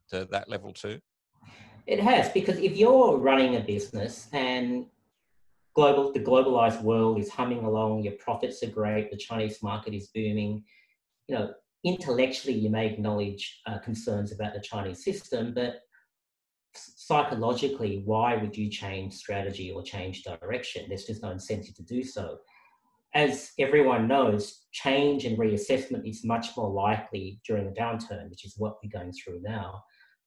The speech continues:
Speaker 2: Um, and you're, you're now hearing, uh, business groups and businesses talking openly about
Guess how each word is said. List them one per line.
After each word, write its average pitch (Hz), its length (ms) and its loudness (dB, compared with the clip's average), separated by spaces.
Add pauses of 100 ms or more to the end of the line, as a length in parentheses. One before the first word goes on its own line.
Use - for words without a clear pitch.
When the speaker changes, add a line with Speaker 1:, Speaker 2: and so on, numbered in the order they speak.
(120)
Speaker 2:
Um, 139 200 2
and 160 200 0
you're, 151 280 2
you're 139 520 4
now 143 260 4
hearing, 127 800 0 (100)
uh, 123 120 -2 (100)
business 120 400 -6
groups 104 480 -6
and 104 420 -2
businesses 113 800 -4
talking 117 640 -2
openly 123 600 -2
about 104 460 -4